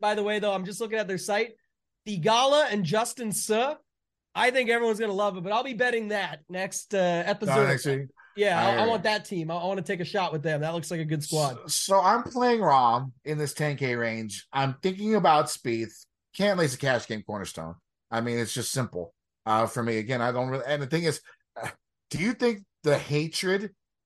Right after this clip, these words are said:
Speaker 2: that Patrick Cantlay got for being such a slow player, would that have any effect on his ownership?
Speaker 1: No, I think he'll be the most popular up top.
Speaker 2: Okay. I, I don't think so either.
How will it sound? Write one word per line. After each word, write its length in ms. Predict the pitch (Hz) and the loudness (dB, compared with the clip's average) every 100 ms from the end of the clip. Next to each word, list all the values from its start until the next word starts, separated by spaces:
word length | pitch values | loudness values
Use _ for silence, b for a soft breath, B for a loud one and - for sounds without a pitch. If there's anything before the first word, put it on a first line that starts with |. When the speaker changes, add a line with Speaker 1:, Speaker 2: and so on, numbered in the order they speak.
| _ - | _ -2
Speaker 2:
that 260 | 147 - | 0 0
Patrick 420 | - 147 147 - - | -2 -2 -2 -6 -10
Cantlay 800 | 147 143 147 147 151 151 113 110 _ _ - | -4 -2 -2 0 0 0 -4 -16 _ _ -2
got 420 | 113 127 151 - _ _ _ _ _ - | 2 4 2 -2 _ _ _ _ _ -6
for 140 | 135 | -6
being 260 | 135 147 143 | -4 -6 -6
such 220 | 147 - | -10 -8
a 40 | |
slow 400 | 139 - 131 143 | -8 -4 0 0
player, 640 | 139 117 120 123 143 160 147 _ _ _ _ _ | 0 0 0 2 2 0 -2 _ _ _ _ _
would 180 | 131 143 | -2 2
that 180 | 175 147 | 4 2
have 240 | 170 147 107 | 0 -4 -6
any 240 | 131 147 | -6 -4
effect 420 | 135 - 127 - | -4 0 -2 0
on 80 | 120 | -4
his 120 | 98 | -2
ownership? 400 | 110 101 - - _ _ 160 | -6 -6 -10 -16 _ _ -4
Speaker 1:
No, 180 | 175 131 | -2 0
I 80 | |
think 140 | 214 233 | 0 2
he'll 100 | 220 | 2
be 120 | 202 | 2
the 80 | 185 | 2
most 240 | 190 185 | 0 0
popular 380 | 185 190 165 143 | 0 0 -2 -6
up 100 | 135 | -6
top. 280 | 156 143 - _ _ _ 90 87 | -6 -6 -8 _ _ _ -18 -14
Speaker 2:
Okay. 200 | 85 78 _ b b b | -12 -14 _ b b b
I, 240 | 135 139 170 | 0 4 4
I 40 | |
don't 140 | 190 | 4
think 160 | 196 196 | 4 2
so 180 | 180 156 | 0 0
either. 400 | 147 156 160 | 2 2 2